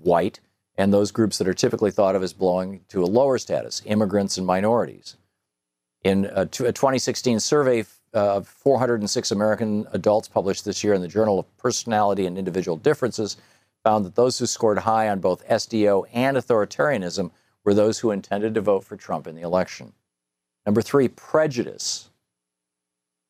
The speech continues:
Support for Trump is correlated with a standard scale of modern racism. Number four, intergroup contact.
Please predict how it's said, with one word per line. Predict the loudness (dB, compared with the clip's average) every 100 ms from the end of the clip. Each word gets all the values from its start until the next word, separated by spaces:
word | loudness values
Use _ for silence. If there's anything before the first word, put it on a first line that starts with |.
| _
Support | -6 -2 0 0
for | -2
Trump | -2 -2 -2
is | -6
correlated | -4 0 2 2 0 -2
with | -4 -4
a |
standard | -4 -2 0 0 -2 -4
scale | -2 0 0
of | 0 -2
modern | -2 -2 -4
racism. | -2 -2 -4 -8 -12 -8
Number | -2 -2
four, | 2 2 2
intergroup | 0 -4 -2 0 2 0 -2
contact. | -2 0 -2 -2 -4 -4